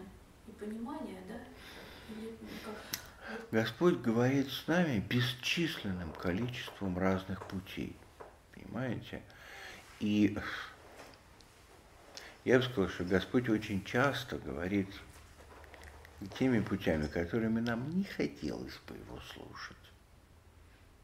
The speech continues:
Speaker 2: Вот чтобы в парадной комнате он присутствовал, где всё убрано, глаженая скатерть, и я тоже причёсанный. А на кухне жизни, ну, там, где стиральная машина ещё поместилась, да, чтобы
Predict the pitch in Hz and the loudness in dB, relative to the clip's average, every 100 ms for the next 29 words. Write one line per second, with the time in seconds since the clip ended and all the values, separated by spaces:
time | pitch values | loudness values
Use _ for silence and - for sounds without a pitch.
0 | - - 120 110 107 110 - 120 117 117 | -20 -18 -12 -8 -8 -8 -4 -2 0 -2
1 | 117 - - - 117 117 101 107 104 117 | -4 -10 -18 4 6 6 4 0 -2 0
2 | 107 101 101 - 107 101 110 143 - 285 | 2 2 -2 -2 -2 -2 -2 -2 4 4
3 | - - 87 82 87 78 - 98 131 175 | 4 2 2 2 -2 -2 2 4 6 8
4 | 123 92 87 - - - - - 92 90 | 8 8 6 0 -8 -8 -12 -4 4 8
5 | 87 - 78 80 82 - 151 165 - 92 | 8 6 -2 -2 -2 2 4 4 2 -4
6 | - 90 80 73 - - - - 82 - | -4 0 2 2 -2 -10 -10 -10 -8 -4
7 | 65 - - - 73 - - - - 101 | -4 -6 -10 -12 -12 -14 -16 -16 -2 4
8 | 117 143 - 233 214 - 87 85 - - | 4 4 2 2 2 0 -4 -6 -14 -12
9 | - 82 80 65 - - - 160 208 226 | -8 -4 -4 -6 -10 -14 -12 -10 -8 -10
10 | - - - - - 87 80 76 - 95 | -12 -18 -14 -12 -10 -10 -10 -10 -2 2
11 | 92 78 80 82 95 - - 226 101 - | 4 4 2 4 4 4 4 4 2 0
12 | - 185 101 190 - - 71 - - - | 0 4 6 4 0 -2 -4 -4 -12 -16
13 | - - - - - 139 127 - | -16 -12 2 2 4 2 2 -2